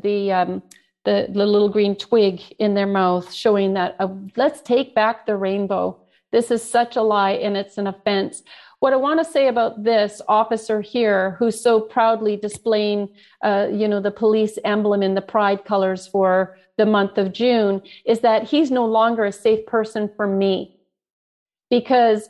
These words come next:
he has taken a political position on something, and the police are supposed to be, must be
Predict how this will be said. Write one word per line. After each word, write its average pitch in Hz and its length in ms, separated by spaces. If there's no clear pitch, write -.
he 277 180
has 226 160
taken 262 360
a 226 60
political 226 540
position 220 560
on 196 120
something, 190 520
and 220 140
the 220 60
police 226 500
are 214 80
supposed 208 420
to 214 80
be, 190 460
must 226 760
be 202 400